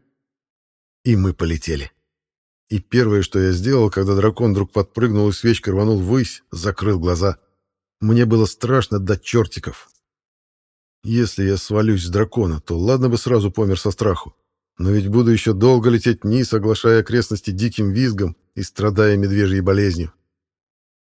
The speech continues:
Проще говоря, буду лететь и сраться, лететь и сраться, пока не превращусь в лепёшку. Это ли жизнеутверждающие мысли, способствующие хорошему настроению? Полёт проходил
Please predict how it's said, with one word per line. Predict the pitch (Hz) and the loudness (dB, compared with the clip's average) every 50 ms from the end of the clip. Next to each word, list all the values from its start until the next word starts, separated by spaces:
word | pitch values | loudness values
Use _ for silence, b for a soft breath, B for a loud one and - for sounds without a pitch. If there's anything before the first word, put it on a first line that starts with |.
| _ _ _ | _ _ _
Проще | - 92 120 135 127 - - 117 | -2 2 2 2 2 0 -4 -2
говоря, | 117 117 117 110 110 107 | 2 4 4 4 4 2
буду | 101 110 107 113 | 2 2 2 2
лететь | 113 117 - - 139 127 120 | 2 2 0 -2 -4 -4 -4
и | 107 | -6
сраться, | - - 110 117 123 113 - _ - - 82 - - _ _ _ _ _ _ - | -6 -2 0 0 0 0 -2 _ -12 -10 -10 -10 -10 _ _ _ _ _ _ -8
лететь | 101 95 104 95 - - - 143 139 - - | -6 -4 -4 -6 -6 -4 -4 -4 -4 -4 -8
и | 90 | -8
сраться, | - - - 82 95 92 - _ - - 95 - _ _ | -8 -8 -6 -4 -4 -4 -4 _ -12 -16 -16 -16 _ _
пока | - 92 - - 135 | -14 -10 -6 -2 0
не | 120 113 98 | 0 0 0
превращусь | - 95 92 90 92 92 - - 104 98 - - - - | 0 0 2 2 2 0 0 -2 -4 -4 -4 -6 -12 -10
в | 82 82 | -6 -4
лепёшку. | 85 82 - - 92 - - - - - _ _ _ _ _ _ _ _ _ _ _ _ _ _ _ _ _ _ _ - | -4 -4 -4 -4 -4 -4 -4 -8 -12 -18 _ _ _ _ _ _ _ _ _ _ _ _ _ _ _ _ _ _ _ -2
Это | 151 147 131 - 104 | 0 0 2 2 0
ли | 92 87 82 | 0 0 0
жизнеутверждающие | 87 101 127 113 101 113 110 101 - 123 113 120 127 120 104 95 87 - - 107 | 0 0 0 2 2 2 2 2 2 0 0 2 2 2 2 2 -2 -4 -2 -2
мысли, | 110 123 123 104 - 101 92 | 0 0 0 0 -2 -4 -8
способствующие | - - 113 104 - 123 110 - - - 104 98 - - 113 101 | -4 -2 -4 -2 0 -2 -2 -2 -4 -6 -6 -6 -4 -4 -6 -2
хорошему | - 117 117 113 104 - 98 95 | 0 0 0 0 0 0 -2 -2
настроению? | 104 101 - - 117 120 107 85 76 69 - - _ _ _ _ _ _ _ _ _ _ _ _ _ _ _ _ _ _ _ _ _ _ _ _ _ _ _ | -2 -2 0 0 2 2 2 2 0 -4 -8 -14 _ _ _ _ _ _ _ _ _ _ _ _ _ _ _ _ _ _ _ _ _ _ _ _ _ _ _
Полёт | - 80 78 80 104 113 - - | -10 -8 -4 -2 -2 -2 -2 -2
проходил | 113 107 - 107 101 95 107 113 110 95 | -4 -4 -2 -4 -2 0 2 2 2 0